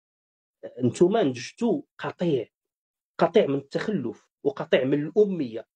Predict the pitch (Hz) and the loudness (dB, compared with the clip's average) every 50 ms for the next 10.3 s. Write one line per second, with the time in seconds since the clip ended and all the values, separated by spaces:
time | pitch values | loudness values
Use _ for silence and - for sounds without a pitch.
0 | _ _ _ _ _ - 135 139 - - 175 - 185 - - - - 175 160 175 | _ _ _ _ _ -4 -4 -2 -2 -2 0 0 0 -2 -2 -2 -2 0 0 0
1 | 165 165 151 - - 170 151 151 151 147 - - 240 185 185 151 123 123 120 135 | 0 -2 -2 0 2 2 2 2 -2 -4 -2 0 2 4 4 4 2 2 0 -2
2 | 139 139 - - 185 175 - 170 - - - - 147 170 175 - - 170 156 147 | -2 -2 -2 -2 -2 -2 -2 -6 -6 -6 -6 -4 -4 -6 -6 -4 -4 -4 -2 -2
3 | 135 123 127 143 147 202 233 208 147 131 117 120 - - 233 277 - 311 262 - | -2 0 0 -2 0 0 -2 -2 -2 -4 -6 -6 -4 -4 -4 -4 -2 -2 0 0
4 | 240 240 233 - - 180 175 180 214 - 160 156 139 120 107 _ _ _ _ _ | 0 0 0 2 2 2 2 2 0 0 2 2 2 2 0 _ _ _ _ _
5 | _ _ _ _ - 175 214 208 202 - 311 302 - 277 247 226 202 196 - 156 | _ _ _ _ 2 2 2 4 4 2 0 2 2 2 2 2 0 -4 -4 -4
6 | 135 131 120 - - - 113 _ _ _ _ _ _ _ _ _ _ _ _ _ | -4 -4 -6 -8 -10 -18 -20 _ _ _ _ _ _ _ _ _ _ _ _ _
7 | _ _ - 135 151 - - - 127 - 143 131 175 208 226 208 - - - 127 | _ _ 0 2 2 2 2 -2 -6 -4 -4 -2 0 0 0 0 -2 -2 -4 -4
8 | 127 120 - 117 110 110 110 - - 151 - - 117 123 139 175 208 196 - - | -6 -6 -6 -8 -10 -10 -8 -6 -4 -4 -4 -6 -6 -4 -2 -2 -2 -2 -4 -8
9 | - 123 123 120 135 139 131 123 123 127 _ - 180 156 - - 131 127 127 - | -10 -8 -4 -2 0 0 0 0 -4 -4 _ -4 -4 -2 -4 -4 -4 -4 -2 0
10 | 170 160 127 127 139 165 | 0 0 2 2 2 2